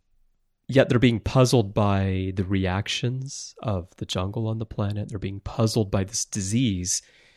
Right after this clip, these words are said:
which is starting to kill all the humans, which is, of course, the reason that McCoy is there, because he and his sidekick Duncan and, uh, the stowaway Andorian Thela receive, uh, an emergency signal from this planet, and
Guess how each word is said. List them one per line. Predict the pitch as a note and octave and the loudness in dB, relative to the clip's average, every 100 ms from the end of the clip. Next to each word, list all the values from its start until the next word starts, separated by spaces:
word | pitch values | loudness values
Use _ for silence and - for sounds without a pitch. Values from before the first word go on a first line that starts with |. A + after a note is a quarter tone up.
| _ _ - | _ _ -2
which | A#2 - | 0 0
is | G#2+ F#2+ | 0 2
starting | - A2 G2 F2 | 6 6 6 0
to | - | -4
kill | - C3 | 4 6
all | G2+ | 6
the | F2+ | 4
humans, | F#2 D3+ G#2 E2+ F2+ | 4 6 6 2 -4
which | F#2+ | -2
is, | F#2+ - | -2 -4
of | - - | -4 -4
course, | - G#2 - | 2 2 2
the | F#2 | 0
reason | G2+ F#2+ F#2 | 2 2 0
that | E2+ E2+ - _ _ G#2+ | -2 -6 -10 _ _ -6
McCoy | F#2+ - D#3 G3+ C3 | -4 0 2 4 4
is | G2 | 4
there, | - F2 F2+ | 0 -2 -2
because | A2 F#2+ - | -2 -4 -2
he | G#2+ G2 | -2 -2
and | F2 | -4
his | F#2 F2+ - - - - - | -4 0 -2 -2 -10 -18 -4
sidekick | - - G2+ F#2+ - F#2 - | -2 0 0 -2 -4 -6 0
Duncan | G#2+ A#2 - F2+ F2 | 2 2 0 -4 -2
and, | G2+ F#2+ F2+ F2+ | 0 0 0 -2
uh, | F2+ F2+ | -4 -4
the | F2 | -2
stowaway | - A2 A2+ G2 F#2+ F2+ F2+ G2+ _ - | 0 4 4 4 2 0 -4 -8 _ -6
Andorian | G#2+ F#2+ F#2+ G2+ G2 F2+ F2 F2+ _ | -4 0 2 2 2 -2 -6 -10 _
Thela | B2 C#3+ F#2+ F2 A2 - - - _ _ _ _ _ _ _ _ - | -2 0 0 -2 -8 -14 -20 -20 _ _ _ _ _ _ _ _ 2
receive, | A#2 A2 - A#2 A2 G2 - - | 4 4 4 6 4 2 -8 0
uh, | G#2+ G2 F#2+ | 4 4 2
an | F#2 | 0
emergency | G2+ A#2+ A2 - G2+ | 4 4 4 0 -2
signal | - A#2+ A2 F2+ | 0 2 2 -2
from | - F#2 | -2 -4
this | F2 | -4
planet, | - - G2 E2+ E2 | -2 0 0 -2 -8
and | A#2 G2+ F2 F2 | -6 -4 -4 -8